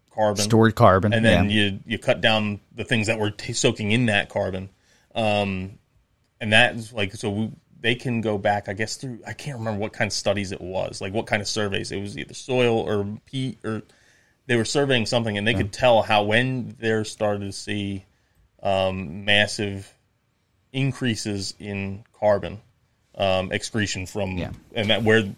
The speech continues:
Speaker 1: and basically it tracks back to, like, the seventeen thirties
Speaker 2: Yeah.
Speaker 1: or something, maybe even sooner. Um, so it's only amplified since then, but
Speaker 2: Well, well,
Speaker 1: it's
Speaker 2: let me
Speaker 1: like,
Speaker 2: all right, I'm,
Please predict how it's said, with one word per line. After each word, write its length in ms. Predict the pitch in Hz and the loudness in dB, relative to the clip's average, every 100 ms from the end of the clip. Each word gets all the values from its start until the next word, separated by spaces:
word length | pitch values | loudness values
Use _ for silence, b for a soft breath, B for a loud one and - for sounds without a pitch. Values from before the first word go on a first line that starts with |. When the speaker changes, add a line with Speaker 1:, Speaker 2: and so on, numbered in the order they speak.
| - | -8
Speaker 1:
and 300 | 110 120 117 | -4 -4 -2
basically 320 | 135 139 123 | 0 0 0
it 80 | 113 | -2
tracks 260 | - 107 - | 2 0 4
back 220 | 98 - | 0 0
to, 60 | |
like, 200 | 101 92 | -6 -6
the 80 | - | -10
seventeen 460 | - 95 95 85 76 | -6 -6 -8 -16 -14
thirties 320 | - 78 82 85 | -12 -12 -8 -8
Speaker 2:
Yeah. 40 | |
Speaker 1:
or 40 | - | -6
something, 400 | - 104 113 117 | -6 -4 -4 4
maybe 220 | 113 101 | 4 4
even 160 | 92 92 | -4 -6
sooner. 320 | 101 87 - b b b b - | -8 -10 -14 b b b b -4
Um, 560 | 104 101 98 95 101 _ _ _ _ _ _ _ _ _ _ _ - | 0 2 0 -4 -10 _ _ _ _ _ _ _ _ _ _ _ -6
so 560 | - 123 120 117 - - _ _ _ _ _ _ _ _ _ - | 0 2 2 2 -2 -12 _ _ _ _ _ _ _ _ _ -10
it's 160 | - | -4
only 200 | 120 95 90 | -4 -4 0
amplified 600 | 135 202 180 110 104 95 | 0 0 0 2 0 -2
since 240 | 104 95 | -8 -10
then, 320 | 98 98 123 - _ _ _ - | -8 -8 -8 -12 _ _ _ -4
but 320 | 214 196 - _ _ _ _ _ _ _ _ | -2 -2 -4 _ _ _ _ _ _ _ _
Speaker 2:
Well, 180 | 143 - | -4 -4
well, 140 | - 180 | 2 2
Speaker 1:
it's 60 | |
Speaker 2:
let 80 | 240 | 6
me 40 | 120 | 6
Speaker 1:
like, 240 | 110 - 131 131 117 - _ _ - _ _ _ | 6 2 -6 -8 -10 -16 _ _ -20 _ _ _
Speaker 2:
all 100 | 170 | 0
right, 140 | 139 - | 0 2
I'm, 120 | 160 | 0